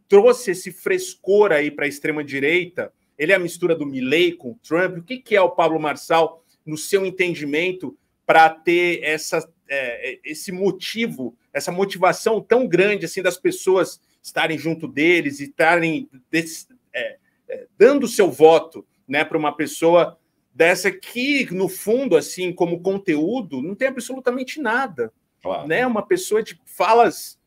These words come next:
Speaker 1: assim, super
Speaker 2: É.
Speaker 1: infantis, né? Uma coisa, assim, meio, e degradantes, assim, né? O que ele
Speaker 2: Claro.
Speaker 1: falou das, das mulheres ontem,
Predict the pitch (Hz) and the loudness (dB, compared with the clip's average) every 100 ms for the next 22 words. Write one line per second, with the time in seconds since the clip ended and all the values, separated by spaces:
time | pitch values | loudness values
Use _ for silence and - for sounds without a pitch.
0 | _ - - 196 196 180 151 - 247 247 | _ -14 -10 -6 -6 -6 -10 -8 -6 0
1 | 262 180 165 214 240 226 - - 202 240 | 4 4 2 -2 0 0 0 -8 -4 -4
2 | 143 135 160 185 156 190 190 180 - 196 | -4 -4 -4 -2 -2 0 0 -2 -4 -6
3 | 202 196 _ _ 170 202 156 131 143 160 | -6 -10 _ _ -4 -4 -4 -8 -8 -8
4 | 160 - 196 226 240 156 170 226 233 135 | -6 4 4 6 4 4 4 4 0 -6
5 | 123 120 - 156 165 165 196 202 196 185 | -6 -6 -6 -2 0 2 0 2 2 4
6 | 185 170 - 165 170 156 151 165 147 143 | 2 0 2 2 2 2 4 4 0 -2
7 | 185 214 - 104 | -2 -2 -6 -12